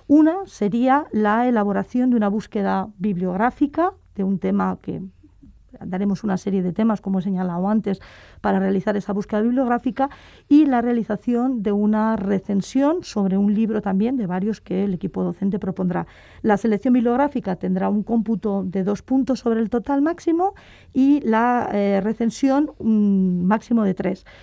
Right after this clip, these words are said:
Para aprobar el curso hará falta, eh, llegar a ese cinco, bueno, ese cinco habitual.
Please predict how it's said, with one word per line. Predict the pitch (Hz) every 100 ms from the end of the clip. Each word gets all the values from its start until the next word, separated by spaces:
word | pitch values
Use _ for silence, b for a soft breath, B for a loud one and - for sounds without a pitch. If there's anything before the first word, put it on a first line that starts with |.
| B B -
Para | 202
aprobar | 190 208 220
el | 226
curso | - 240 - 277
hará | 233 190
falta, | - 208 196 247 269 -
eh, | 190 190
llegar | 185 190
a | 196
ese | - 185
cinco, | 214 208 196 185 180
bueno, | 185 -
ese | - 190
cinco | 214 196
habitual. | 190 185 214 226 262